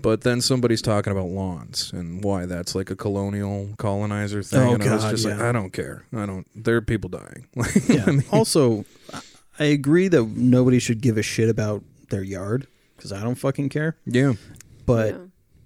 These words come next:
Speaker 2: as far, far, the whole col-, colonizer thing, I didn't quite get that.
Speaker 1: Yeah, I
Speaker 3: I don't
Speaker 1: don't
Speaker 3: understand what you guys are talking about. I guess my
Speaker 2: Oh, you didn't hear
Speaker 3: people
Speaker 2: about
Speaker 3: don't
Speaker 2: that?
Speaker 3: post about that stuff.
Speaker 2: Yeah.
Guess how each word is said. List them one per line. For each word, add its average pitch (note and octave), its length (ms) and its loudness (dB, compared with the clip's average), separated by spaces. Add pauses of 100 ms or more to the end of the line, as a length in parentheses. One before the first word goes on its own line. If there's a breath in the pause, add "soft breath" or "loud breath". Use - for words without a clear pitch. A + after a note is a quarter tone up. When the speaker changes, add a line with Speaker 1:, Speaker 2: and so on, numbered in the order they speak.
(260)
Speaker 2:
as - 100 -8
far, - 320 -10
far, - 240 -4
the C#3 160 2
whole D#3 200 0
col-, - 440 -4 (160)
colonizer F#3+ 640 0
thing, F#3+ 240 -2
I D#3+ 60 2
didn't D#3 300 -2 (240)
quite F3+ 840 -4 (100)
get F#3 260 -6
that. F3+ 720 -4
Speaker 1:
Yeah, A#2+ 240 2
I C3 40 4
Speaker 3:
I - 20 4
don't C3 100 4
Speaker 1:
don't - 100 4
Speaker 3:
understand G#3 360 -4
what - 80 -10
you C#3+ 100 -6
guys G#3 160 -10
are G3 80 -10
talking G3+ 300 -12
about. G#3 240 -12
I G#3+ 60 -10
guess G#3+ 200 -12
my G3 120 -8
Speaker 2:
Oh, B2 60 2
you A#2+ 160 4
didn't A#2 180 2
hear A#2+ 120 4
Speaker 3:
people B2 140 4
Speaker 2:
about A#2+ 100 2
Speaker 3:
don't C3 100 4
Speaker 2:
that? B2 60 2
Speaker 3:
post - 200 -10
about - 240 -14
that - 220 -16
stuff. - 280 -18 (540)
Speaker 2:
Yeah. A2+ 360 2